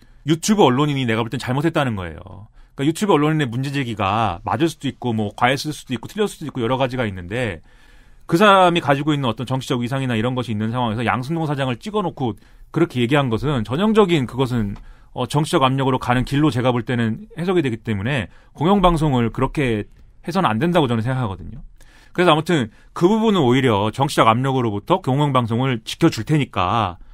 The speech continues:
정치적 압력 이런 걸로부터는 지켜줄 테니까 그럼 확실하게, 어, 의미 있는 당장은 무슨 뭐 욕을 먹더라도 공정성과 공공성에 기반한 보도를 해주세요라고 요구하는 게 맞-,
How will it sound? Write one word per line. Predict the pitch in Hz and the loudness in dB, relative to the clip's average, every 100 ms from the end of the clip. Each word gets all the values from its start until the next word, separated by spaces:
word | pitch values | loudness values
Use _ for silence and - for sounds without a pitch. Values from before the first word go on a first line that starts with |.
| - - | -20 -8
정치적 | 135 131 147 | -6 0 4
압력 | 110 147 156 | 4 6 4
이런 | 113 143 | 4 2
걸로부터는 | 147 135 127 113 131 127 | 4 2 0 -2 -4 -4
지켜줄 | - 113 107 | -4 -6 -4
테니까 | 131 117 120 | -4 -4 -2
그럼 | 113 190 - - - - - | 2 2 0 -20 -20 -20 -20
확실하게, | - - 247 220 240 277 - - - | -12 -2 0 2 0 -4 -16 -20 -10
어, | 135 135 123 120 135 151 196 220 | -6 -4 -4 -6 -8 -10 -10 0
의미 | 233 233 233 | 2 4 4
있는 | 165 120 131 113 85 - - - | 4 2 0 0 -4 -16 -20 -14
당장은 | - 185 247 247 180 | -4 2 4 4 2
무슨 | 143 147 | 0 0
뭐 | 120 | 0
욕을 | 113 139 | 0 0
먹더라도 | 120 - 135 117 110 190 - - - | -2 -2 -2 -2 0 -4 -6 -20 -18
공정성과 | - 165 180 202 190 175 | -2 0 4 2 2 0
공공성에 | 160 143 165 160 165 | 0 0 0 0 -2
기반한 | - 147 175 147 | 0 4 4 4
보도를 | 135 143 139 | 2 0 0
해주세요라고 | 214 254 269 220 175 135 | -2 2 4 4 4 4
요구하는 | 120 135 156 135 | 2 4 2 4
게 | 117 | 0
맞-, | 90 | -4